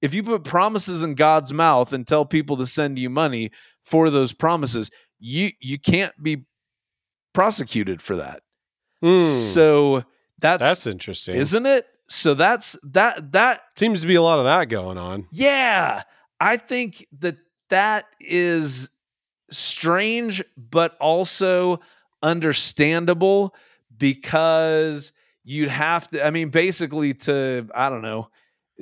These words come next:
Speaker 1: to win that case, wouldn't you have to go to court and prove that Santa doesn't exist? It's, it's basically Miracle on Forty-ninth Street, and we know that doesn't work out so good.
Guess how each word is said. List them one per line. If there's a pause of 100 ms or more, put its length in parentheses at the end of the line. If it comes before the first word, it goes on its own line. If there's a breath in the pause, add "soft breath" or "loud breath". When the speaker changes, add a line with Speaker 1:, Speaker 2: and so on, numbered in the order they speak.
Speaker 1:
to
win
that
case,
wouldn't
you
have
to
go
to (140)
court
and
prove (340 soft breath)
that
Santa
doesn't
exist? (240)
It's,
it's
basically
Miracle
on
Forty-ninth
Street,
and
we
know
that
doesn't
work
out
so
good.